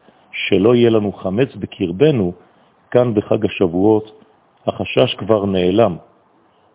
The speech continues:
נמצא שביום הזה, כשאנחנו כבר עשינו את הבירורים והעמדנו את עצמנו לפני הר סיני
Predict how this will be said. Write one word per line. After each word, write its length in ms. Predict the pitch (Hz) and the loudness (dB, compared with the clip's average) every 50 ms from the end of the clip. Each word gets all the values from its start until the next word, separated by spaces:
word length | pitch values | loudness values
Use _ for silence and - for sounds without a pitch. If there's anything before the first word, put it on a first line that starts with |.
| _ 113 | _ -6
נמצא 540 | 101 98 95 90 - - 131 131 135 139 135 135 - | -4 -4 -4 -6 -2 2 2 4 4 2 -2 -6 -12
שביום 1120 | - - - - 101 95 92 101 - - _ _ _ _ _ 95 87 87 92 113 139 147 131 | -12 -12 -4 0 0 2 2 0 -2 -8 _ _ _ _ _ -4 -2 2 4 4 4 4 2
הזה, 340 | 113 95 92 110 143 127 101 - - - _ _ _ _ _ _ | 0 0 2 2 2 2 0 -4 -10 -20 _ _ _ _ _ _
כשאנחנו 460 | - - - 95 107 - - 127 107 | -10 -6 -6 -6 -6 -6 -6 -8 -10
כבר 280 | - - - 110 107 113 | -6 -2 -2 0 0 0
עשינו 380 | 110 - - - 131 147 143 | -2 -2 -4 -4 -2 -2 -2
את 180 | 135 - - 120 | -2 -2 -2 -2
הבירורים 640 | 101 92 92 98 90 87 87 85 113 143 131 98 80 - - _ _ _ _ _ _ _ _ _ _ 104 | -2 0 0 0 0 0 -2 0 0 0 0 -2 -6 -10 -14 _ _ _ _ _ _ _ _ _ _ -10
והעמדנו 1400 | 90 87 87 98 95 95 92 92 92 90 76 85 107 - 104 101 95 107 127 143 135 113 113 107 90 82 87 | -4 0 2 4 4 6 4 4 2 0 -2 -4 -4 -2 -2 -2 2 2 2 2 2 0 -6 -6 -6 -6 -8
את 120 | 87 - 98 | -8 -8 -10
עצמנו 580 | 92 - - - - 113 131 139 123 107 90 | -12 -12 -16 -10 -4 -2 0 0 0 -2 -4
לפני 300 | 82 80 - - 120 120 | -6 -8 -8 -2 0 2
הר 220 | 113 113 117 110 98 | 2 2 2 0 0
סיני 520 | - - - 90 90 107 131 135 120 | -6 -8 -8 -4 0 2 2 4 2